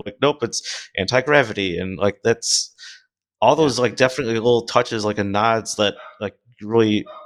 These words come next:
Speaker 1: all those, like, minor details you could just totally see were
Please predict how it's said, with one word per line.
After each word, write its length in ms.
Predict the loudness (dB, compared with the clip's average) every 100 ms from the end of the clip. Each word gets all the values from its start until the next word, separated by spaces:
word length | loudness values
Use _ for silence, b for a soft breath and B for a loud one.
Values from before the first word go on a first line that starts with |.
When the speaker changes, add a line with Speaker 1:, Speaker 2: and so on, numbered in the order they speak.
| _ 0
Speaker 1:
all 140 | 2
those, 220 | 0 -4
like, 100 | -8 -4
minor 260 | -2 -2 -2
details 520 | -6 0 0 0 -2
you 80 | -8
could 80 |
just 240 | -8 -8 -2
totally 260 | 0 0
see 320 | -2 0 0 2
were 400 | 2 2 0